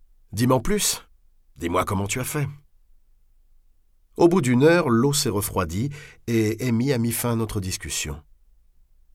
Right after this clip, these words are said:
Tu dois reconnaître que c'est assez génial », a-t-elle dit.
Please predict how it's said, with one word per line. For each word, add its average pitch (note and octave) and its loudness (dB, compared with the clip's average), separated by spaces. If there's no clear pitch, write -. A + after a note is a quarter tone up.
Tu E3+ 0
dois C#3+ 8
reconnaître C#3+ 4
que - -8
c'est - -2
assez G2+ 2
génial », G#2+ 0
a-t-elle D2+ -8
dit. B1+ -16